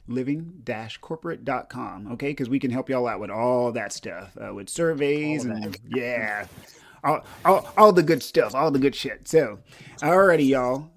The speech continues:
Speaker 1: Um, when it comes to, um,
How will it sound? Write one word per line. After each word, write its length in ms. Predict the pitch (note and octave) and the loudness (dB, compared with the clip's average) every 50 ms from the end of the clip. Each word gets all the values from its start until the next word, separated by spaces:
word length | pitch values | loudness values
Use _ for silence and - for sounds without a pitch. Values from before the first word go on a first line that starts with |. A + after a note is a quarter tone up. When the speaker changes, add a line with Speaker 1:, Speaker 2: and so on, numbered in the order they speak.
| _ - | _ -6
Speaker 1:
Um, 600 | C#3+ D3 D3 C#3+ C#3 C3+ C3 D3 D#3 C#3+ G#2 - - _ _ _ _ _ _ | -4 -2 0 0 0 0 -2 -2 -4 -6 -6 -12 -18 _ _ _ _ _ _
when 180 | B2+ C#3 D3 D#3 | -4 -2 -2 -2
it 120 | D3+ - | -2 -4
comes 480 | - - - F#3+ G#3+ A3 A#3+ C4+ - - | -8 -10 -8 -4 -2 -2 -2 -2 -2 -6
to, 920 | - - - D#3+ D3+ C#3 C3+ C3+ C#3 D3+ E3+ F3+ G3+ A3 A3+ A#3 A3+ G3 - - - | -10 -6 -2 0 2 4 4 4 2 2 0 -2 -4 -6 -6 -8 -10 -12 -14 -12 -10
um, 480 | C3 C3 B2+ C3 C3 C3+ C3+ C3 - | -8 -6 -6 -4 -2 -2 -2 -4 -6